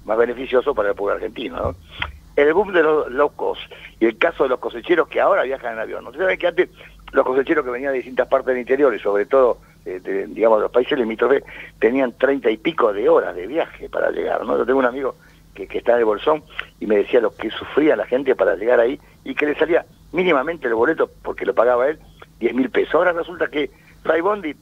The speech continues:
bajó los costos a tres mil pesos por trayecto.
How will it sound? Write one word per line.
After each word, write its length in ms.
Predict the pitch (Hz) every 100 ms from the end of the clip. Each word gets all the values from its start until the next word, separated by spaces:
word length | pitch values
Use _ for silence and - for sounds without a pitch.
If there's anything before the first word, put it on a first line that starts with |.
| - - - _ _ - 107
bajó 360 | 139 135 208 196
los 140 | 160
costos 320 | 180 185 139
a 40 | -
tres 180 | 127
mil 220 | 160 180 -
pesos 260 | 165 143
por 160 | 120 120
trayecto. 600 | 117 107 98 - 92